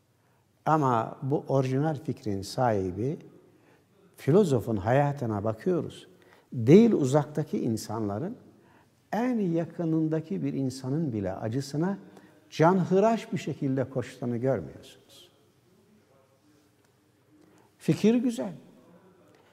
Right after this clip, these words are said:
Fikir insani ama fikir sadece sözel zeminde hayata geçmiş değil, hayat haline gelmiş değil. Ama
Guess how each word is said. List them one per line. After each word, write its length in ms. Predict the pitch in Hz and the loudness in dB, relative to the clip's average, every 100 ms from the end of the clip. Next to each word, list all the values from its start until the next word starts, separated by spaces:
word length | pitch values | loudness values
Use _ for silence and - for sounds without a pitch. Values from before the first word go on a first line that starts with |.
| _ _ | _ _
Fikir 360 | - 131 - 202 | -8 -4 0 0
insani 680 | 208 202 - 202 220 214 190 | 0 -2 -2 -2 0 0 0
ama 280 | 220 233 | 2 2
fikir 580 | 180 240 226 233 151 104 - - | 2 0 2 4 4 2 -6 -16
sadece 680 | - - 202 254 226 156 135 | -8 2 4 4 4 4 2
sözel 600 | - - 143 185 220 208 | 2 2 6 6 6 4
zeminde 640 | 143 135 120 101 92 85 85 - - - _ _ _ - | 2 2 2 2 -2 -4 -10 -16 -20 -20 _ _ _ -6
hayata 520 | 131 147 156 165 190 | 2 4 4 4 -2
geçmiş 600 | 151 143 - 135 - - | -4 -6 -8 -10 -10 -4
değil, 360 | 139 104 64 - - - - - | -2 -2 -6 -16 -20 -20 -20 -8
hayat 400 | 131 156 208 165 | 0 0 0 0
haline 340 | 123 101 95 | 0 0 -4
gelmiş 540 | 80 76 - - - | -10 -14 -16 -20 -20
değil. 220 | _ _ _ _ _ _ _ _ _ _ _ _ _ _ _ - | _ _ _ _ _ _ _ _ _ _ _ _ _ _ _ -4
Ama 560 | 127 117 104 92 90 | 0 0 0 -2 -6